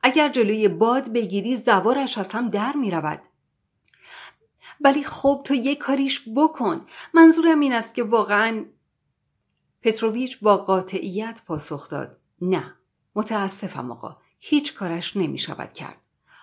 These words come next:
عمرش رو کرده است. بهتر از چند تکه‌اش کنید و زمستان دور پایتان بپیچید، چون وقتی هوا حسابی سرد می‌شود،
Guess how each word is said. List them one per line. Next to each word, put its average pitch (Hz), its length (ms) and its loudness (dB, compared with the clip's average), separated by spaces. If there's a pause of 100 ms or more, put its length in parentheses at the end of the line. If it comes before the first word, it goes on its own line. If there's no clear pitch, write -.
(160)
عمرش 285 460 0
رو 294 80 -4
کرده 185 400 0
است. 220 360 -6 (460)
بهتر 285 280 2
از 233 180 -4
چند 214 240 0
تکه‌اش 185 480 -2
کنید 180 320 -2
و 175 80 0
زمستان 165 580 -2
دور 170 220 0
پایتان 156 680 -4
بپیچید، 143 560 -10 (300)
چون 302 200 2
وقتی 269 240 -2
هوا 214 300 2
حسابی 190 440 -2
سرد 165 480 -6
می‌شود، 196 480 -6